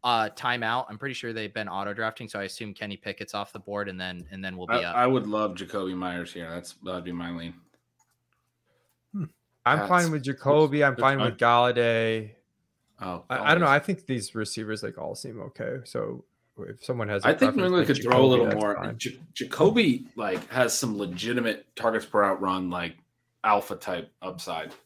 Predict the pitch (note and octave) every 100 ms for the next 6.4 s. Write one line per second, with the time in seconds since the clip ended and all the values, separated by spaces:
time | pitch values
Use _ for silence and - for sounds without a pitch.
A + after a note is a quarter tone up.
0 | _ - - G2 F2 C#3+ F3+ F#3 E3+ A#2+
1 | A#2 B2 G2+ G#2 G#2+ - _ A2 A#2 A#2+
2 | - B2 A#2+ E3 D3 D3 - F3 A3+ C#3+
3 | B2 C#3 D3 B2 C3+ G2 - _ - G#2+
4 | G#2 G#2+ G#2 G2+ G#2+ E2 - F2 E2+ F#2+
5 | F#2 F2 _ _ _ _ G2+ G2+ G#2 E2+
6 | D#2 D#2+ E2+